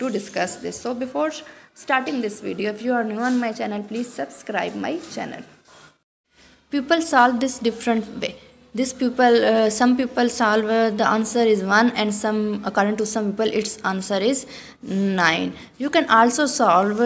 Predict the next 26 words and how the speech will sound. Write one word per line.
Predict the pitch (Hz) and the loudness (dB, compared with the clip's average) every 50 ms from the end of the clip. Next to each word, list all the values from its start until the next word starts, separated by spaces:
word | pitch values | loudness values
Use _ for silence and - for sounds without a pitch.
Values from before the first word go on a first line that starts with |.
| 240 202 | 2 4
this | 208 220 214 - - - | 4 2 2 2 0 0
and | 202 220 220 214 | 0 0 0 0
write | 202 202 190 202 240 240 240 | 0 2 2 2 2 2 2
the | - 233 233 233 214 - - | 2 4 4 4 2 0 -4
exact | - 208 - 208 233 254 277 277 - | -6 -6 -4 0 2 2 2 2 2
answer | 240 208 196 202 202 226 | 0 0 0 0 -2 -2
below | 202 202 208 208 202 202 | -2 0 0 0 2 0
my | 196 202 196 233 320 320 - - - - _ | 0 -2 -2 -2 -4 -6 -8 -16 -18 -16 _
comment | - 208 202 208 220 269 269 - | -2 0 2 2 2 2 0 0
section. | - - - 220 151 - - - - - - - - - - - - - - _ _ | 0 0 2 2 2 2 0 -6 -6 -4 -6 -8 -8 -10 -12 -16 -20 -20 -20 _ _
Uh, | - 202 196 196 196 - - | -4 -2 -2 -2 -2 -2 0
as, | - 214 220 233 247 240 233 | 2 4 4 4 4 4 4
uh, | 247 247 247 247 240 233 220 208 196 - | 4 4 4 4 4 2 2 0 -2 -2
this, | 202 202 196 240 254 254 - 254 | -2 0 2 2 2 2 2 2
uh, | 262 247 240 233 214 | 4 4 4 4 4
user, | 208 208 208 208 233 233 226 220 233 233 | 2 0 2 4 4 4 4 4 2 2
uh, | 226 | 2
made | 220 214 208 202 208 214 208 208 | 2 2 2 2 2 0 0 0
two | 285 294 269 | 0 4 6
answer, | 233 247 247 247 247 - 254 247 | 6 6 6 4 2 2 0 0
one | 220 202 202 208 214 | 2 0 0 -2 0
is | - 220 240 214 202 | 0 0 0 0 0
nine | 208 185 185 190 226 269 269 254 | 0 2 2 2 2 2 0 0
and | - 202 196 196 185 185 | -2 -2 -2 -2 -2 -2
one | 180 175 175 180 185 | 0 0 0 0 -2
is, | - - - 220 240 233 | -4 -2 0 0 -2 -2